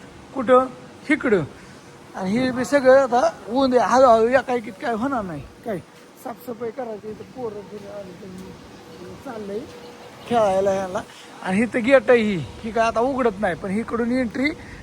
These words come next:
फुडून बी येऊ शकता तुम्ही. सनलँड हॉटेल पोशी गाड्या लावून चालत येऊ शकताय, अं, मधनं सनलँड हॉटेलच्या तिथनं लगेच आहे, तिथंच आहे.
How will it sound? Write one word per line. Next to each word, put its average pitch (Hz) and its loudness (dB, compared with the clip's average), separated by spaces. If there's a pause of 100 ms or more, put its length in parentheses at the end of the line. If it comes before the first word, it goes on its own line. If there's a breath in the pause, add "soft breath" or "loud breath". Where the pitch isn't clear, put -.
(120 loud breath)
फुडून 370 8
बी 403 8
येऊ 392 8
शकता 269 0
तुम्ही. 226 -6
सनलँड 294 2
हॉटेल 277 -2
पोशी 277 -10
गाड्या 277 2
लावून 285 -2 (480 loud breath)
चालत 294 6
येऊ 359 8
शकताय, 214 0 (520 loud breath)
अं, 214 2
मधनं 214 4
सनलँड 240 -4
हॉटेलच्या 220 -6
तिथनं 190 -10 (920 loud breath)
लगेच 392 4
आहे, 294 0
तिथंच 240 -8
आहे. 165 -4